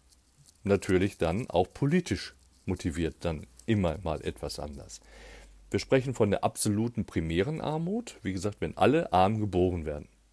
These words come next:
in einem Land, was arm, als arm gilt. Dann sind auch alle gleich, gleich arm. Und das ist die sogenannte absolute primäre Armut.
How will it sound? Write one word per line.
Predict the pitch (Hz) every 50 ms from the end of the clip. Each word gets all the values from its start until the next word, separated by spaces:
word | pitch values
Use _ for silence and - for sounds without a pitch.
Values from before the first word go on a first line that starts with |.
| _ _ _ _ _ _ _
in | - - 107 -
einem | - 92 87
Land, | 80 80 90 101 131 - - - _
was | - 95 - -
arm, | - 82 87 87 95 - -
als | 98 98 - -
arm | - 82 82 82 87 85
gilt. | - 82 73 - - - - - _ _ _ _ _ _ _ _ _ - - _ - - - _ _ _ _ _
Dann | - 87 87
sind | 82 120 147 - -
auch | - 160 - -
alle | 98 90 85 76
gleich, | 76 80 76 76 73 73 - - - - - _ _ _ _ _ _ _ _ - - - - - -
gleich | - - 85 95 87 90 87 - -
arm. | 127 139 107 78 69 67 - 92 - _ _ _ _ _ _ _ _ _ - - - - _ _
Und | - - 98 78 - _ _ _
das | - 98 92 -
ist | - 117 - -
die | 113 110
sogenannte | 101 101 101 110 117 104 107 110 - - -
absolute | 117 117 - - - 131 127 131 143 156 - 131
primäre | - - 160 151 151 156 151 127 92 85 80 80
Armut. | 80 76 73 73 - - - - -